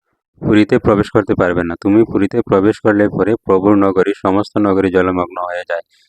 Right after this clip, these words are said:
এবং প্রভুর সমস্ত ভক্তরা তারা অনেক কষ্ট পায়, তাদের জায়গা জমি, সয় সম্পত্তি, বাড়িঘর সব তোমার জলে নিমগ্ন হয়ে যায়, তাই তুমি প্রবেশ করতে পারবে না।" তো তাই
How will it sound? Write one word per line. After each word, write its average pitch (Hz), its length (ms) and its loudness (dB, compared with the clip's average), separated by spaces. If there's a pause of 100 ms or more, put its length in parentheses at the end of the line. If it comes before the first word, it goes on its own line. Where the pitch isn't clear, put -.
(180)
এবং 98 260 0
প্রভুর 98 400 0
সমস্ত 98 360 -4
ভক্তরা 95 540 0 (720)
তারা 95 240 0 (420)
অনেক 101 300 0
কষ্ট 95 280 -4
পায়, 92 280 0 (360)
তাদের 95 340 0 (920)
জায়গা 101 400 -2
জমি, 95 280 0
সয় 95 240 -4
সম্পত্তি, 98 480 0
বাড়িঘর 95 480 0
সব - 300 -6
তোমার 95 240 0
জলে 92 260 0 (160)
নিমগ্ন 95 420 2
হয়ে 87 220 -2
যায়, 82 200 -8 (260)
তাই 104 180 -2
তুমি 104 220 0
প্রবেশ 95 300 0
করতে - 260 -6
পারবে 85 300 -2
না।" 80 100 -8 (880)
তো 107 60 2 (300)
তাই 95 300 0